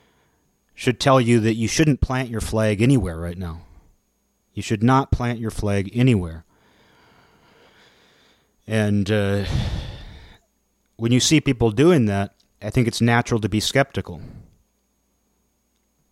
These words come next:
And that's, that's what I see some people doing right now.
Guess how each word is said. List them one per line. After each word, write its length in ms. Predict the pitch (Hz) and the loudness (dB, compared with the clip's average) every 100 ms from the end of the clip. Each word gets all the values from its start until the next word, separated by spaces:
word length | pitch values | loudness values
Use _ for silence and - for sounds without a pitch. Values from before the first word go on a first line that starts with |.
| _ _ _ _ _ _ _ _ _ _ _ _ _ _ _ _ - _ _ _ _ _ _ _ _ _ _ _ - | _ _ _ _ _ _ _ _ _ _ _ _ _ _ _ _ -20 _ _ _ _ _ _ _ _ _ _ _ -6
And 120 | 110 | -2
that's, 140 | - - | -2 -4
that's 260 | 156 156 | -4 0
what 60 | 196 | 2
I 60 | |
see 120 | 185 196 | 2 2
some 200 | 180 165 | 2 2
people 240 | 165 156 | 2 2
doing 280 | 151 156 135 | 4 4 4
right 160 | 98 | 0
now. 220 | 92 90 | -4 -8